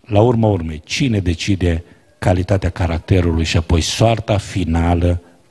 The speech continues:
a unui copil sau om mai târziu? Cine o decide?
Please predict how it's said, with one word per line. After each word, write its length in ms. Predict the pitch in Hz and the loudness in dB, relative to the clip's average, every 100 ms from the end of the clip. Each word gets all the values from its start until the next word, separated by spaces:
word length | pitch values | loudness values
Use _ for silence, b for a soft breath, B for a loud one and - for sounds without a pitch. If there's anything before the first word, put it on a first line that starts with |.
| _ _ | _ _
a 80 | 95 | 2
unui 300 | 87 85 85 | 4 2 0
copil 580 | - - - 85 71 69 _ _ _ _ - - _ _ _ _ _ _ | 2 2 2 0 0 -10 _ _ _ _ -20 -20 _ _ _ _ _ _
sau 300 | - - 78 - | -6 -2 -4 0
om 220 | 110 87 73 - _ _ | 2 2 -2 -18 _ _
mai 160 | 82 | -14
târziu? 440 | 85 78 78 73 71 _ - | -12 -12 -14 -18 -18 _ -8
Cine 260 | - 87 | -4 -4
o 40 | 80 | -4
decide? 540 | 82 - 78 80 | -8 -8 -10 -12